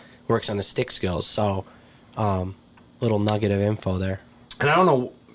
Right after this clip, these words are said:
Speaker 2: I don't know if you'll have the same, you know, reaction, but, you know, I felt like I always, you know, you remind me a lot of myself. Um, y-, you're better than me, but you remind me a lot of myself. Um, but I also, also felt like a lot of those skills came from hockey.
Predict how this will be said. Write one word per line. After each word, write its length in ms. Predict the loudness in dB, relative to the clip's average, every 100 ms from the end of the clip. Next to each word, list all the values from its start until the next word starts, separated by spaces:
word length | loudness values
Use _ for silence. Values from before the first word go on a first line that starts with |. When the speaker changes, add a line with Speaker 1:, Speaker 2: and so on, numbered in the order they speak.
| -6
Speaker 2:
I 100 | -2
don't 160 | 0 2
know 260 | 2 2
if 380 | 0 -2 -6 -2
you'll 160 | 0 2
have 120 | 0
the 100 | -2
same, 460 | -2 -2 0 -2 -4
you 120 | -4
know, 60 | -2
reaction, 520 | 0 0 -2 -2 -2
but, 240 | 0 -2 -8 -14 -14 -16 -20 -20 -8
you 80 | -4
know, 80 | -2
I 100 | 0
felt 240 | 0 0
like 160 | 0 -2
I 160 | -2
always, 240 | 0 0 -2 -10 -20 _ -16
you 100 | -8
know, 80 | -6
you 260 | 0 4 6
remind 360 | 6 4 2
me 80 | 2
a 40 | 2
lot 140 | 2
of 60 | 0
myself. 640 | -4 -4 0 -2 -2 -10 _ _ _ -4
Um, 600 | 0 2 0 -2 -4 -12 _ _
y-, 140 | -14 -14 -14
you're 120 | -10
better 300 | -4 -2 -2
than 160 | -4
me, 160 | -6 -6
but 340 | -4 -6 -6
you 140 | -4 0
remind 200 | 0 0
me 60 | 0
a 60 |
lot 140 | -2 -2
of 60 |
myself. 500 | -4 -4 -4 -4 -6 -16 -20 _ -6
Um, 300 | -2 -2 -2
but 100 | -2
I 60 | 0
also, 340 | 0 -2 -6 -4
also 360 | -4 -4 -4
felt 240 | -4 -4 -2
like 240 | -6 -6 -4
a 40 |
lot 140 | -2
of 60 | 0
those 160 | -2 -2
skills 500 | -6 -4 -2 -2 -4
came 160 | -8
from 160 | -6 -8
hockey. 600 | -6 -4 -4 -4 -8 -8